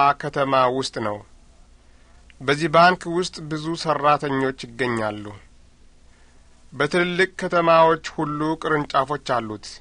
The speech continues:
ከኢትዮጵያ ውጭም በአንዳንድ አገሮች ውስጥ ቅርንጫፍ በቅርብ ጊዜ ከፍቷል። ለምሳሌ ባለፉት ሦስት ዓመታት ውስጥ አንድ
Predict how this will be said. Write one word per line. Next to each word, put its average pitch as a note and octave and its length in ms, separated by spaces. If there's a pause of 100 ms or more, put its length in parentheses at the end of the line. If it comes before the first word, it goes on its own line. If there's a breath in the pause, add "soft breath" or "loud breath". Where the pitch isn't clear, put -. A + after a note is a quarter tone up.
(880)
ከኢትዮጵያ E3+ 680 (180)
ውጭም D#3 520 (120)
በአንዳንድ C#3+ 640
አገሮች C3+ 500
ውስጥ C#3+ 260
ቅርንጫፍ C3+ 680 (160)
በቅርብ C3 540 (120)
ጊዜ A#2+ 220 (120)
ከፍቷል። A#2+ 560 (1080 soft breath)
ለምሳሌ E3+ 560 (100)
ባለፉት D#3+ 580
ሦስት D#3 380
ዓመታት C#3+ 640
ውስጥ C#3+ 280 (240)
አንድ D#3 260